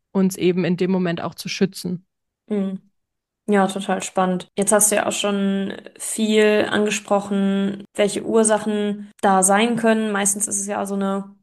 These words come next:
Speaker 2: Überbelastung von, von Stress oder mit Stress. Aber was würdest du denn sagen, wie viel Einfluss gerade vielleicht auch durch Social Media haben denn auch so überhöhte Erwartungen oder auch Idealbilder von dem perfekten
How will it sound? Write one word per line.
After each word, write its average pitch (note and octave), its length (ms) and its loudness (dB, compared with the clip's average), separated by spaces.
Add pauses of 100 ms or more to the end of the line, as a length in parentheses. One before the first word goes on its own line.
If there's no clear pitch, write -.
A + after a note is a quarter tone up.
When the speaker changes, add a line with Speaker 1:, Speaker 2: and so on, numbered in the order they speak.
Speaker 2:
Überbelastung G3 720 2
von, F#3+ 640 -4
von G3 240 -4
Stress G#3+ 380 2
oder G3 120 2
mit A3+ 220 2
Stress. - 560 0
Aber G#3 180 4
was G3+ 200 4
würdest G3+ 220 -6
du G#3 40 -8
denn G3+ 180 0
sagen, G3 540 -2
wie G#3 80 2
viel - 160 2
Einfluss A3 580 4
gerade G3 220 2
vielleicht D#4 240 2
auch E4+ 100 2
durch E4+ 240 0
Social D#4 340 2
Media C#4 760 0
haben A3 260 -2
denn G#3+ 140 -4
auch - 80 -6
so - 140 -6
überhöhte A3+ 640 -2
Erwartungen G3+ 680 -4
oder G3+ 200 -4
auch G3 80 -10
Idealbilder G3+ 760 -2
von G3 240 -6
dem G3+ 440 -4
perfekten G3+ 880 -2